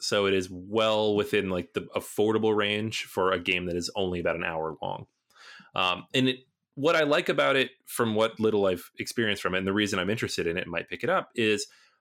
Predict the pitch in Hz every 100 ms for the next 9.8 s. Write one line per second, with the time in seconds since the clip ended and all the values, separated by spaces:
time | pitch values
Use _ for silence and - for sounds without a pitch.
0 | - - 127 - 156 160 139 135 135 120
1 | 117 110 113 104 95 101 98 90 92 -
2 | 98 95 92 95 87 87 - 104 98 95
3 | 92 92 95 - 90 87 82 82 82 -
4 | - 90 80 80 - - - _ - 101
5 | 92 92 92 95 92 90 87 - _ _
6 | _ _ _ - - 113 131 - - -
7 | - 120 107 113 110 104 101 98 92 -
8 | 151 151 143 135 131 123 123 120 117 98
9 | - 90 90 85 87 80 82 82